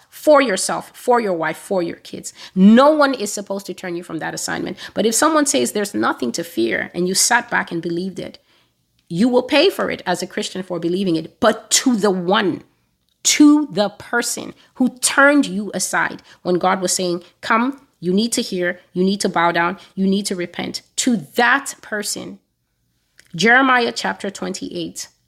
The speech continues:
is for you. Whether there's one of you, whether there's fifty of you, whether it's the whole TikTok, the whole social media, the whole nation, God has sent me to tell you, Jeremiah twenty-eight is for you. And that is how I will wrap up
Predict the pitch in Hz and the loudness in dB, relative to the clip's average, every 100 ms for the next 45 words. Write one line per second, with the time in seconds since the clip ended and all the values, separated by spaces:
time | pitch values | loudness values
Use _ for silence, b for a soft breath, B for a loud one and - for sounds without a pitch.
0 | _ _ _ 180 208 - - 175 170 165 | _ _ _ 0 0 -2 -2 -2 -2 -4
1 | 156 - b 185 202 196 180 175 170 175 | -6 -8 b -2 0 0 -2 -2 -2 -2
2 | 226 226 247 277 B - 196 190 180 - | -2 -4 -4 -4 B -6 -4 -2 -2 -2
3 | 208 196 208 208 196 233 269 B - 202 | -4 -4 -2 -2 -2 -4 -6 B -2 0
4 | 202 196 - - - 240 240 - 254 - | 0 -2 -6 -6 -2 0 -2 -4 -4 -4
5 | 233 233 - 175 - 247 254 - 214 226 | -4 -4 -6 -10 -4 -4 -2 -2 -2 -2
6 | 202 202 190 180 170 - - 233 226 226 | -2 0 0 0 -4 -6 -6 -2 0 -2
7 | 202 185 185 185 196 - - 175 196 _ | -2 -2 -2 -2 -4 -8 -10 -12 -16 _
8 | _ _ - 202 196 190 - 202 196 175 | _ _ 0 0 0 -4 -4 -4 -4 -6
9 | 170 196 190 202 196 185 208 _ _ - | -4 -8 -6 -4 -4 -6 -8 _ _ -8
10 | - 190 190 190 190 185 175 175 175 - | -2 0 0 -2 -4 -8 -6 -8 -10 -12
11 | _ _ - 180 - - 185 185 180 185 | _ _ -10 -8 -8 -4 -2 -2 -2 -4
12 | 180 B B - 185 190 240 277 - 220 | -6 B B -2 0 4 2 2 -2 -2
13 | 220 - 190 185 175 208 - 202 | -2 -4 -4 -4 -2 -2 -4 -8